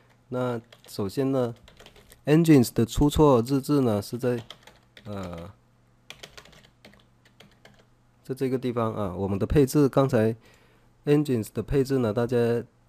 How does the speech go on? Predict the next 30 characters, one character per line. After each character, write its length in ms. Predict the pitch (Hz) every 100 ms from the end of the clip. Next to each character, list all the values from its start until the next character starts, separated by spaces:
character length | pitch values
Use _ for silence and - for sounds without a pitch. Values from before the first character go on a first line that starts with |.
| _
去 140 | - 131
看 260 | - 135
一 60 | 107
下， 200 | 104 117
应 100 | 113
该 100 | 113
就 120 | 117
知 140 | 113
道 180 | 117 117
了。 160 | 98 - _ _ _ _ _ _ _ _ _ _ _ _ _ _ _ _ _ _ -
它 140 | 139
的 320 | 131 117 107
路 220 | 101 127 131
径 180 | 139
也 100 | 117
是 120 | 95 117
可 120 | 117
以 60 |
改 240 | 110 95 80
的， 180 | 90 - _ _ _ -
那 180 | 123 123 113
我 100 | 92
们 160 | 90 92
是 80 | 117
放 180 | 127
在 80 | 120
这 140 | 117 120
个 80 |
地 160 | 113 117
方。 240 | 110 104